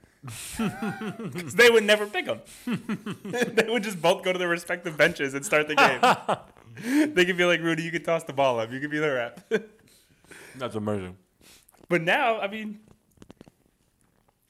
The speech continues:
Speaker 1: I don't. But, like, you're still gonna know who was picked last out of the reserves.
Speaker 2: The thing is, like, are, are their egos gonna be hurt that much?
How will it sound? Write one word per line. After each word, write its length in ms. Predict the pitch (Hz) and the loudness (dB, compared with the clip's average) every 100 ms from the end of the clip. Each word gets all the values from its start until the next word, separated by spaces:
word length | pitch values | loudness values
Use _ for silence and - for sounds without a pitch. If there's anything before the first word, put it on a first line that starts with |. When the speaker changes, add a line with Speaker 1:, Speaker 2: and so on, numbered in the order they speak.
| - | -2
Speaker 1:
I 80 | 165 | 0
don't. 220 | 180 170 - | 0 -4 -6
But, 160 | 175 208 | -2 0
like, 140 | 202 | 0
you're 80 | 196 | -2
still 200 | 202 254 | -2 -4
gonna 220 | 190 190 | -2 -4
know 160 | 180 175 | -4 -4
who 140 | 156 147 _ - | -6 -12 _ -14
was 140 | 139 | -14
picked 260 | - 151 143 | -12 -12 -2
last 240 | 147 143 | -2 0
out 80 | 143 | -6
of 80 | 131 | -6
the 40 | |
reserves. 460 | 117 117 151 - - | -8 -8 -10 -12 -14
Speaker 2:
The 140 | 196 | -8
thing 160 | 226 277 | -4 -4
is, 120 | 254 | -4
like, 220 | 247 - - _ _ _ _ _ _ _ _ _ - | -6 -6 -20 _ _ _ _ _ _ _ _ _ -12
are, 180 | 120 135 | -8 -6
are 120 | 110 | -4
their 120 | 147 151 | -2 -2
egos 340 | 139 151 160 | -4 -4 -4
gonna 140 | 151 139 | -2 -2
be 100 | 123 | 0
hurt 260 | 131 127 | 0 0
that 220 | 110 117 | -2 -2
much? 320 | 104 110 - | -6 -10 -12